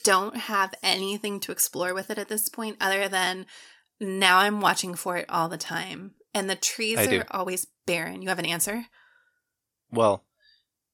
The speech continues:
Speaker 2: I have a thought. My father, for years growing up, was a tree planter. And he spent his summers planting hundreds of trees in the forests of Canada.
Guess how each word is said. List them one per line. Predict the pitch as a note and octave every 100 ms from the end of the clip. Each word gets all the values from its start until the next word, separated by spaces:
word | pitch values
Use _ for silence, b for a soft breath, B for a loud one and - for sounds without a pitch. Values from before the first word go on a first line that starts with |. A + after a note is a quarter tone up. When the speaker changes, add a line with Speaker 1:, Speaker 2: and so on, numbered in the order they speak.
| _
Speaker 2:
I | - A2
have | F2+
a |
thought. | - - - _ _ _ _ -
My | G#2+ G#2+ A2+
father, | - A2 F#2+ F#2+ G2 F#2 F2+ _ _ -
for | - F#2+ F2 F2 E2+ _ _ _ _ _ _ -
years | G#2+ F#2+ F2+ E2+ E2+
growing | - G2 F2+ F2+
up, | E2+ -
was | F2+
a | F2+
tree | - F2+
planter. | - D2 - - - - _ _ _ _ _ _ _ -
And | F#2 F2
he | F#2+
spent | F#2 - F#2+
his | F#2+
summers | - G#2 F#2+ F2+ F2 - - _
planting | - G2+ F#2+ F2 F#2 F2+ F2+ - -
hundreds | G2+ F#2+ F2
of | F#2 -
trees | - F2 E2+ E2 - -
in | F#2
the | E2+
forests | - E2+ E2 -
of | -
Canada. | F#2 E2 D#2 -